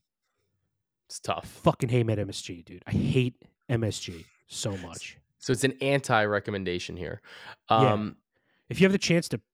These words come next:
Speaker 2: piss on an M S G logo, do it. And then take a picture and tweet it at Joe.
Speaker 1: Yeah, and then tweet it at Dolan, too.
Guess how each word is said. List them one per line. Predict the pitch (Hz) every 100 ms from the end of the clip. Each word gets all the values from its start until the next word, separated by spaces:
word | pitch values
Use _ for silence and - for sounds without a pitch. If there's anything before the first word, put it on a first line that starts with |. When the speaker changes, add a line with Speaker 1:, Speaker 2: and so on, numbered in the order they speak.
| -
Speaker 2:
piss | - 151 151 -
on | 139
an | 135
M | 131 135
S | 123
G | 123 127
logo, | 135 139 147 147 151 - _ _ _ 107
do | 110 123 95
it. | - -
And | 131
then | 131
take | 147
a | 120
picture | - 135 160 160
and | 120
tweet | - 147 131
it | 120
at |
Joe. | - 113 87 85 _ _ _ _
Speaker 1:
Yeah, | 127 117 80 -
and | 127 123
then | 120
tweet | - 139
it | 120
at | 107
Dolan, | - 101 78 80
too. | 87 92 -